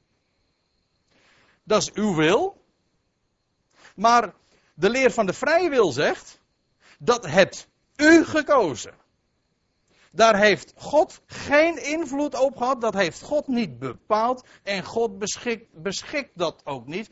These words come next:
want u bent vrij. U bent onafhankelijk. God re-, God, eh, laat uw wil helemaal vrij en hij dwingt u niet. Dat, dat leert de Bijbel trouwens ook helemaal. God heeft helemaal geen dwang nodig. Maar de leer van de vrije wil zegt,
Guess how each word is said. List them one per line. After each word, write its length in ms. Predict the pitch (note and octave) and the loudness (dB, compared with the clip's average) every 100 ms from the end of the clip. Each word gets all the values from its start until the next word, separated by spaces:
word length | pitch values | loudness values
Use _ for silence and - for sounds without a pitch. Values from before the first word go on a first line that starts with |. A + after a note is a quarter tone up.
| _ | _
want 320 | - G#3+ A3 A3+ | -6 -4 -4 -8
u 120 | G#3+ | -4
bent 320 | G3+ G3+ G3 | -2 -2 -4
vrij. 520 | - B3+ B3+ D3 G2 _ _ | -12 -2 0 0 -4 _ _
U 120 | - G#3+ | -10 0
bent 280 | G#3+ F#3 - _ | 0 0 -8 _
onafhankelijk. 1080 | - D4 E4 D#4 D4+ C#4+ A#3 C#4 A#3 C3 A#2 | 2 4 4 0 -4 -4 0 0 0 -8 -12
God 320 | - C4 C4 - _ | -2 0 0 -8 _
re-, 240 | E3 A3 E3+ - - | -6 -6 -6 -18 -20
God, 340 | - A#3+ A3 - | -6 -2 -2 -2
eh, 340 | F#3+ F3 E3 | 0 0 2
laat 320 | A3 C4 B3+ | 2 0 -2
uw 200 | G#3+ G3 | -6 -6
wil 360 | E3+ C4 D#4 B3+ | -2 0 0 -2
helemaal 800 | C#3+ A3 D#4 D#4 C#4+ C4+ A#3+ G#3 _ | -2 4 4 4 0 0 0 -2 _
vrij 680 | - A2+ F3+ G#3+ B3 E4 E4+ _ _ _ | -20 -4 0 2 2 0 -4 _ _ _
en 220 | G#3+ G#3 | -2 -2
hij 220 | D#3+ D#3+ | -2 -6
dwingt 420 | A2+ B2 F#3+ B3+ | -6 0 0 0
u 80 | C4 | -4
niet. 220 | A#3 D4 | -4 -4
Dat, 180 | G3 D3+ - | -4 -8 -10
dat 200 | A#2+ B2 A#2+ | -16 -14 -10
leert 200 | B2+ A2+ | -8 -6
de 60 | |
Bijbel 260 | G#2+ A2+ A2 | -6 -8 -8
trouwens 280 | G#2+ G#2 G2+ | -12 -12 -12
ook 60 | |
helemaal. 340 | G#2 G#2 G#2 A#2+ | -12 -12 -12 -12
God 200 | C3 G#2+ | -12 -12
heeft 160 | G2+ | -14
helemaal 220 | G#2+ G2 | -16 -16
geen 160 | F#2+ G#2 | -16 -16
dwang 240 | G2 G2 | -14 -14
nodig. 340 | G2 B2 C#3 F3+ _ - | -8 -8 -8 -10 _ -6
Maar 180 | E3+ | -4
de 80 | F#3 | -2
leer 180 | A3 C4 | 0 -2
van 100 | G3+ | -2
de 80 | F3 | -4
vrije 280 | G3+ F3+ D#3+ | -2 -2 -2
wil 200 | C#4 B3 | -4 -2
zegt, 200 | C4 | -4